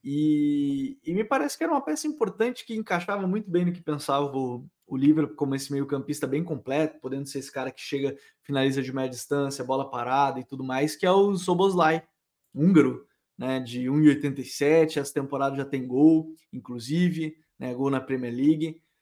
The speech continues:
foi o primeiro gol dele, formado na Hungria ainda, mas com passagem pelo R B Salzburg e depois do Leipzig, e aí chegando no Liverpool. Então, assim,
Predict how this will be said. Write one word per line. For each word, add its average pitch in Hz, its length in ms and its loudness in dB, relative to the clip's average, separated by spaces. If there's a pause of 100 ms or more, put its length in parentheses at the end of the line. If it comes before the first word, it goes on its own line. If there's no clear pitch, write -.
(160)
foi 139 80 -2
o 110 60 -8
primeiro 127 280 0
gol 123 140 0
dele, 151 320 6
formado 139 720 -2 (880)
na 147 280 0
Hungria 180 520 4
ainda, 196 420 2
mas 151 480 -6
com 151 140 -8
passagem 147 420 0
pelo 143 140 4
R 139 100 2
B 139 140 0
Salzburg 147 560 2
e 147 40 2
depois 143 340 0
do 139 120 -6
Leipzig, 160 420 -4
e 156 280 -2
aí 143 180 0
chegando 147 380 -4
no 143 100 -6
Liverpool. 160 400 2
Então, 170 160 -4
assim, 160 300 -4